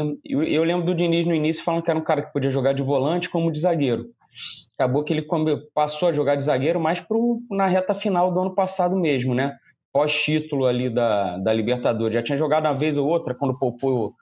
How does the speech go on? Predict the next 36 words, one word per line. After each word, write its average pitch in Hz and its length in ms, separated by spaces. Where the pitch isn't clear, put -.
o, 117 80
o 120 60
time 139 300
no 131 100
Brasileiro. 127 840
E, 175 300
e 180 60
é 202 40
um 214 140
cara 214 180
que 226 120
tem, 226 600
que - 240
tem 170 120
entrado 185 320
muito 208 200
bem, 185 220
cara. 117 200
A - 20
torcida 160 400
ontem, 170 320
depois 156 500
que 147 80
o, 120 460
do, 131 340
do 131 260
título, 170 520
chegou 180 300
a 202 60
gritar 180 320
o 165 40
nome 160 200
dele 135 260
uma 120 180
hora 110 240
ali. 101 240